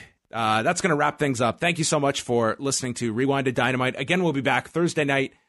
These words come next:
nine P M Eastern time for the live cafe hangout. So we will be joined by Mike Murray for a full rundown of Super Showdown.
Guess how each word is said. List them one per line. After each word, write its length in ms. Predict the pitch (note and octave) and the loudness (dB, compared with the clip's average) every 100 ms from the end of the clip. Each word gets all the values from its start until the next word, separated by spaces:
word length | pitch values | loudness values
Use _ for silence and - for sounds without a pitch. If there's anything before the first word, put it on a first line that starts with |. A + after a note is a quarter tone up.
| _ _ _ - | _ _ _ -4
nine 280 | D#3+ A3+ | 0 0
P 140 | E3+ G#3+ | 2 0
M 100 | F#3+ | 0
Eastern 300 | F3+ E3+ F3+ | 0 0 0
time 260 | E3 D#3 C#3 | 2 0 0
for 80 | |
the 120 | B2+ B2 | 0 0
live 480 | B2+ C3 C3 A#2 - | 2 2 0 -4 -6
cafe 380 | D3 C3+ C#3 | -2 0 0
hangout. 480 | A#2+ B2+ A#2+ A#2+ - | 0 -2 -2 -4 -4
So 400 | - G#2 G2+ F#2+ - | -6 -4 -4 -6 -8
we 100 | G#2+ | -8
will 80 | G2+ | -6
be 80 | |
joined 240 | F#2+ B2 G2+ | -2 -2 0
by 80 | G2+ | 0
Mike 260 | B2 C#3+ | 2 2
Murray 240 | C3 B2 A#2 | 2 2 0
for 160 | G#2 | -2
a 40 | G#2 | -2
full 180 | D3 | 0
rundown 480 | B2 B2+ A#2+ A#2 A#2 - | 2 0 0 0 -2 -8
of 140 | G#2+ | -8
Super 240 | - D3+ | -6 -4
Showdown. 520 | B2+ B2 A2+ G#2+ G#2 | -2 -2 0 -2 -4